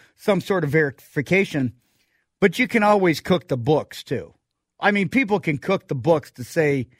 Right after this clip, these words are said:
whatever they want. So, who, you know, this mid-level employee could have somehow fabricated his, you know, just because he didn't make it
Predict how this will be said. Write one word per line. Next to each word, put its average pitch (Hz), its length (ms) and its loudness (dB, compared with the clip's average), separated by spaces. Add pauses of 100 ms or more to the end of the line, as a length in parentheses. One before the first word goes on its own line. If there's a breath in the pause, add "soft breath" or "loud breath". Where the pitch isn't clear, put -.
(520)
whatever 156 640 2
they 127 180 0
want. 117 460 -4
So, 135 720 -2 (320)
who, 185 280 -2
you 135 220 -6
know, 127 200 -2 (440 loud breath)
this 180 360 2 (180)
mid-level 180 640 2
employee 147 680 0
could 180 240 0
have 143 400 -2 (600)
somehow 160 460 0
fabricated 135 1000 0 (640)
his, 151 520 0 (140)
you 139 160 -6
know, 120 100 -6
just 156 220 -2
because 165 220 0
he 170 80 2
didn't 156 180 0
make 156 240 0
it 185 160 -2